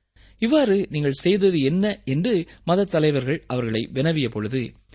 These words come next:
பேதுருவும் மற்ற அப்போஸ்தலர்களும் கொடுத்த பதிலை அப்போஸ்தலர் ஐந்தாம் அதிகாரம் இருபத்தி ஒன்பதாம் வசனத்திலே பார்க்கலாம். அதற்கு பேதுருவும்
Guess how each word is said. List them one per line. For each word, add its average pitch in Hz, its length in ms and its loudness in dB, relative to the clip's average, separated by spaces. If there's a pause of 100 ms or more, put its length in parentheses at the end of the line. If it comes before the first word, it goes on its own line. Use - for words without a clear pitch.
(220)
பேதுருவும் 151 560 2
மற்ற 147 300 -2
அப்போஸ்தலர்களும் 113 680 -4
கொடுத்த 110 400 -2
பதிலை 147 580 0 (320)
அப்போஸ்தலர் 147 680 -2
ஐந்தாம் 147 360 0
அதிகாரம் 113 480 -4
இருபத்தி 127 320 -2
ஒன்பதாம் 175 420 2
வசனத்திலே 107 360 -4
பார்க்கலாம். 95 600 -6 (600)
அதற்கு 117 360 0
பேதுருவும் 151 600 2